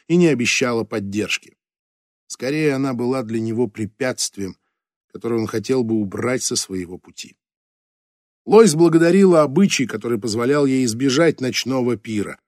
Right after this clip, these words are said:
Завтра она должна будет сидеть на свадебном пиру, а когда все достаточно выпьют, тогда...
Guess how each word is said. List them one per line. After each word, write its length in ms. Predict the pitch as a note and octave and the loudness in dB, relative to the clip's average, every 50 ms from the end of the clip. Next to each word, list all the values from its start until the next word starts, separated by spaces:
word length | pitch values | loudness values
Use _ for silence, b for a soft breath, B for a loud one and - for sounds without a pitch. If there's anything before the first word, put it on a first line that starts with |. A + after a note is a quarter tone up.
| _ _ _ _ _ _ _ | _ _ _ _ _ _ _
Завтра 440 | - G#2+ G2+ E3+ D#3+ - - G#2 G2+ | -2 2 2 2 2 2 -2 -6 -6
она 140 | G#2 G#2+ A2+ | -4 -4 -4
должна 360 | A2 A#2+ A2+ G#2 B2+ C#3+ C3+ | -4 -4 -4 -2 -2 -2 -2
будет 240 | A#2+ B2 A#2 A#2+ - | -2 -2 -2 -2 -4
сидеть 340 | - - B2+ C3+ C3 G#2 - | -4 -4 -2 -2 -2 -2 -4
на 80 | A#2 | -6
свадебном 540 | G#2 - - D#3 C#3 A2+ G#2+ G#2 A2+ A2+ G#2+ | -6 -4 -4 -4 -4 -4 -4 -4 -6 -6 -2
пиру, 340 | - D#3 F3+ A3 G#3+ - b b b b | 2 2 4 4 4 2 b b b b
а 120 | b - - | b -12 -10
когда 240 | B2 A2 A2+ B2+ - | -8 -4 -2 -2 -2
все 260 | - - - F3+ D3+ | 0 2 2 2 2
достаточно 640 | A2+ G2 - - - A2 G2 A2 - - G#2 G#2+ F#2 | 2 -2 -6 -6 -6 -6 -6 -6 -8 -8 -8 -6 0
выпьют, 540 | G2+ D#3 G#3+ A3 E3 A#3 B3 G3+ - - _ | 4 4 4 4 4 2 2 2 -2 -8 _
тогда... 640 | - G2+ - - - - - D3+ F#3+ G#3 F3 - - | -12 -12 -12 -12 -18 -12 -6 -2 0 0 0 0 -4